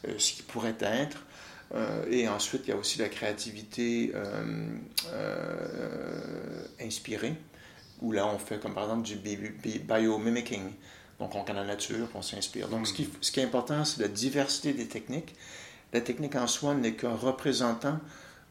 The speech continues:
Speaker 1: d'une forme de créativité. Créativité exploratoire, créativité associative, créativité visionnaire, créativité disruptive. Donc, faut pas mélan-, faut, faut pas mélanger la technique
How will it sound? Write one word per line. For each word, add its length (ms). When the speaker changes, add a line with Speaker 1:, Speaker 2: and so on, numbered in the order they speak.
Speaker 1:
d'une 220
forme 340
de 80
créativité. 680
Créativité 400
exploratoire, 760
créativité 460
associative, 800
créativité 640
visionnaire, 600
créativité 400
disruptive. 840
Donc, 160
faut 80
pas 140
mélan-, 340
faut, 200
faut 120
pas 220
mélanger 640
la 100
technique 560